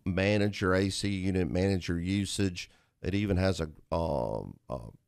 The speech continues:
a graph on there about how much you've, how much your units ran in a certain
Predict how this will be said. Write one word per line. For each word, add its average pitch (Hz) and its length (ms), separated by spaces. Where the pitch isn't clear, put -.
a 90 60
graph 98 540
on 98 140
there 95 220
about 87 240
how 92 120
much 92 260
you've, 87 240
how 87 80
much 95 220
your 87 100
units 92 400
ran 92 540
in 85 80
a 85 80
certain 87 480